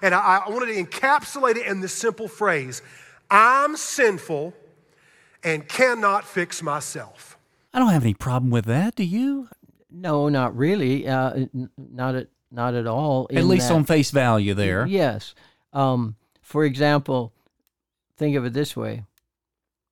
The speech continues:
Speaker 3: Where sins are confessed before the Holy Communion, this is done not as an isolated act, but in the context of baptism. When you and I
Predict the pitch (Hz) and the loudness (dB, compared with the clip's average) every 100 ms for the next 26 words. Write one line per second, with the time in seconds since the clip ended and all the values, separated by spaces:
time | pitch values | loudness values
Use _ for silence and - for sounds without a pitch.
0 | _ _ 127 139 139 - 190 196 156 143 | _ _ -4 -2 0 0 0 2 2 0
1 | - 131 - 165 156 - - 135 156 147 | 2 -2 0 0 0 -2 -4 -2 2 2
2 | 135 139 135 127 - 127 165 131 95 139 | 2 0 0 0 0 2 4 2 -2 -8
3 | - _ _ _ _ _ _ _ - 165 | -10 _ _ _ _ _ _ _ -8 -4
4 | 175 139 147 139 139 120 123 156 160 123 | -2 0 2 4 4 4 4 4 4 0
5 | 131 104 123 - 160 127 98 87 82 135 | -2 0 0 0 -2 -2 -4 -8 -12 -14
6 | - _ _ _ _ _ _ - 165 170 | -18 _ _ _ _ _ _ -6 -2 0
7 | 160 - 127 127 127 135 - - 147 139 | 0 -2 -2 -2 -2 -6 -6 -8 -10 -10
8 | - 143 185 - 117 - 120 _ _ _ | -8 -6 -6 -10 -12 -12 -20 _ _ _
9 | _ _ _ _ _ - 127 139 156 143 | _ _ _ _ _ -4 2 4 2 2
10 | 135 156 131 | 2 0 -2